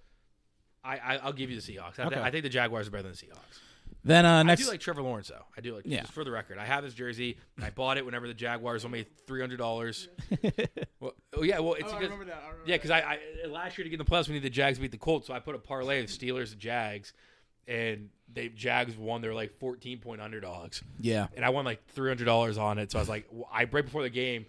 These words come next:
Speaker 1: just for good juju, I said, "If they win, I buy a Lawrence jersey."
Speaker 2: Mm-hmm.
Speaker 1: And they won, so I had to honor my tweet. I bought a Lawrence jersey.
Speaker 2: <laughs> Then, uh, next up, I have the Cowboys.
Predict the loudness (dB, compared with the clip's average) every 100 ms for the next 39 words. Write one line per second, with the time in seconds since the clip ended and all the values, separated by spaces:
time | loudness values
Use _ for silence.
0 | _ _ 0 0 -2 -2 -2 -2 -4 -4
1 | -4 -6 -10 -4 -4 -2 -4 -6 -6 -6
2 | -8 -10 -12 -16 -18 -18 -20 _ -6 -4
3 | -2 0 0 2 2 2 0 -4 -4 0
4 | -2 0 -2 0 0 0 -2 -6 -4 -2
5 | -2 -2 -4 -8 -8 -4 -4 -6 -10 -14
6 | -20 -20 -20 -20 -20 -20 _ _ _ _
7 | -20 -20 -20 -20 6 10 12 10 8 8
8 | 10 10 10 8 8 8 8 8 6 0